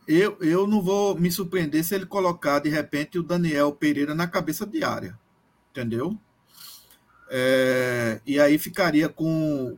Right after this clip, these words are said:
com o Arthur. E veja, o tal do Anderson Ceará é uma live somente pra falar de Anderson Ceará, porque Anderson Ceará é extremamente instável, extremamente instável.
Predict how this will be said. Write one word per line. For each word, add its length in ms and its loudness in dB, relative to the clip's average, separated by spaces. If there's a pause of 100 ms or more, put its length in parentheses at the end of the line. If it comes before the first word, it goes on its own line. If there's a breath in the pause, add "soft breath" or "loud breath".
com 760 -4 (140)
o 100 0
Arthur. 600 4 (1600)
E 80 6
veja, 420 4 (180)
o 140 2
tal 300 4
do 120 2
Anderson 220 4
Ceará 520 4
é 100 2
uma 200 6
live 440 8
somente 520 2
pra 100 -2
falar 260 2
de 100 0
Anderson 220 -2
Ceará, 420 -4
porque 140 -14
Anderson 180 -4
Ceará 300 2
é 40 0
extremamente 880 0
instável, 580 0 (600)
extremamente 680 0
instável. 540 -4